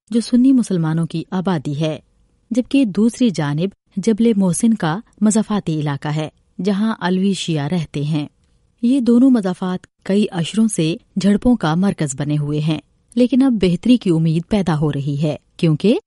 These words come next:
عرصے سے جاری نفرت اور دشمنی کو اچھی خوراک کے نام پر ایک طرف رکھ دیا گیا ہے۔ ایک غیر منافع بخش تنظیم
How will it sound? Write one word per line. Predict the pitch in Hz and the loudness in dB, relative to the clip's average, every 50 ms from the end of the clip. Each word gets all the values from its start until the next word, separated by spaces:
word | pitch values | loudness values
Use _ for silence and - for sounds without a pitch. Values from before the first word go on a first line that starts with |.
| _ _ - | _ _ -4
عرصے | - 220 214 - - 294 | -4 -4 -2 0 0 -2
سے | 285 - 254 233 | 0 0 0 0
جاری | 175 185 170 170 185 202 202 | 0 0 0 2 2 0 0
نفرت | 175 170 165 160 - - 190 185 180 - | 0 0 -2 -2 -2 -2 -2 -2 -2 -2
اور | 156 165 156 | -4 -4 -4
دشمنی | 139 127 156 135 - - 185 202 226 233 | -2 -4 -4 -4 0 2 6 6 6 6
کو | - - 156 165 233 - _ - | 4 2 0 0 0 -4 _ -6
اچھی | - 240 - - - 302 | -4 -4 -4 -2 0 -2
خوراک | 294 - - 208 180 175 175 202 - | -2 0 0 0 0 2 0 0 -2
کے | - 190 | -2 -2
نام | 151 151 151 147 147 151 | -2 0 -2 0 -2 -2
پر | - 185 208 269 339 _ _ - | -2 -2 -2 -2 -2 _ _ -2
ایک | - 262 254 - - | 0 0 0 0 -2
طرف | 185 160 151 - - | -2 -2 -2 -2 -4
رکھ | 165 156 - - | -6 -6 -6 -4
دیا | 160 151 147 139 135 | -4 -2 -2 -2 -2
گیا | 143 143 143 147 | -4 -4 -2 -2
ہے۔ | 160 147 - _ _ _ _ _ _ _ _ _ - | -4 -4 -6 _ _ _ _ _ _ _ _ _ -2
ایک | 247 262 262 247 - - | 0 0 0 0 -2 -6
غیر | 185 175 185 208 226 | -2 0 0 0 2
منافع | 226 208 185 170 160 151 - - | 2 2 2 2 0 -2 -2 -2
بخش | 165 143 156 156 - - - | -4 -2 -2 -4 -6 -6 -8
تنظیم | - 160 151 151 139 - 151 156 160 196 269 | -4 -2 -2 -2 -2 -2 -2 0 0 0 0